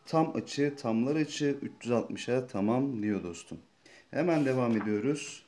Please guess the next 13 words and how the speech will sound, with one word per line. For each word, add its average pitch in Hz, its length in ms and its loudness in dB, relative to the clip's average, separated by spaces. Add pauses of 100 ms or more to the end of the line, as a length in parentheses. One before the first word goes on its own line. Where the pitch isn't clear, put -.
(280)
incelememize. 98 840 0 (1400)
İki 151 160 -4
tane 185 200 6
daha 190 160 8
komşu 170 280 4
açımız 156 340 4
geldi. 90 440 6
Tümler 160 420 6
ve 120 140 0
bütünler 107 440 0
açılarımız 156 760 0
komşu 175 400 2
açılardır. 117 680 2